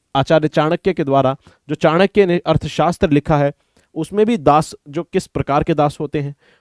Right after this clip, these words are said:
और दासों के साथ किस प्रकार का ट्रीटमेंट किया जाना चाहिए, इस प्रकार के रेफरेंसेस आपको मिलते हैं। तो ये सारे सबूत बताते हैं कि मौर्यन समय में दास प्रथा भी एग्जिस्ट करती थी। तो चार सिंपल पॉइंट हैं मौर्यन सोसाइटी के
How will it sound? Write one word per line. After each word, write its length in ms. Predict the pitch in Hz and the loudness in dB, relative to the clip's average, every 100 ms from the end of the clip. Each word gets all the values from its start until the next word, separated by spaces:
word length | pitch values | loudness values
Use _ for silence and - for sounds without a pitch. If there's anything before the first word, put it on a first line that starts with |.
| - | -2
और 100 | 151 | 0
दासों 360 | 143 156 156 202 | 4 4 2 -4
के 120 | 190 | -2
साथ 200 | 175 165 - | 0 0 0
किस 120 | 190 - | -6 -6
प्रकार 380 | 165 156 160 | -6 0 0
का 100 | 170 | 0
ट्रीटमेंट 640 | 175 _ 151 180 185 214 - | -4 _ -2 -2 -2 -6 -4
किया 220 | 185 175 | 0 2
जाना 260 | 151 147 151 | 2 -2 -2
चाहिए, 400 | 156 151 139 151 _ _ - | -2 -2 -4 -6 _ _ -4
इस 160 | 190 - | -4 -2
प्रकार 340 | 160 160 160 | -2 2 2
के 160 | 175 175 | 4 2
रेफरेंसेस 600 | 135 - 165 165 185 151 | 2 0 -4 -2 -2 -2
आपको 300 | 123 - 175 | -4 -4 -2
मिलते 280 | 143 110 110 | 0 0 -4
हैं। 120 | 101 _ _ _ - | -8 _ _ _ -6
तो 40 | 175 | 0
ये 140 | 202 | 2
सारे 320 | - 170 196 | 4 4 4
सबूत 380 | - 170 190 - | 2 -2 -2 -2
बताते 360 | 160 156 160 175 | 0 0 0 0
हैं 240 | 151 151 - _ _ | -2 -4 -12 _ _
कि 240 | 175 180 175 _ 139 | -2 -2 -4 _ 0
मौर्यन 360 | 151 170 202 | 4 4 2
समय 260 | 196 165 175 | 0 0 0
में 220 | 143 160 - | -2 -4 -6
दास 300 | 117 135 160 | 0 2 0
प्रथा 460 | - 131 127 131 127 _ _ - | -4 -6 -2 -2 -4 _ _ -2
भी 240 | 139 190 - | 0 0 -4
एग्जिस्ट 420 | 120 123 - - _ | -6 -6 -8 -14 _
करती 300 | 156 127 117 | -4 -4 -6
थी। 160 | 107 98 _ _ _ - | -8 -12 _ _ _ -10
तो 40 | |
चार 300 | - 175 190 | 0 2 4
सिंपल 400 | - 180 175 208 | 4 2 2 0
पॉइंट 360 | 185 170 185 160 | 0 -4 -4 -2
हैं 120 | 160 | -4
मौर्यन 540 | 147 139 143 170 160 170 | -2 -2 0 0 -2 -6
सोसाइटी 580 | - 139 - 139 147 160 | -12 -10 -2 -2 -2 -6
के 200 | - | -6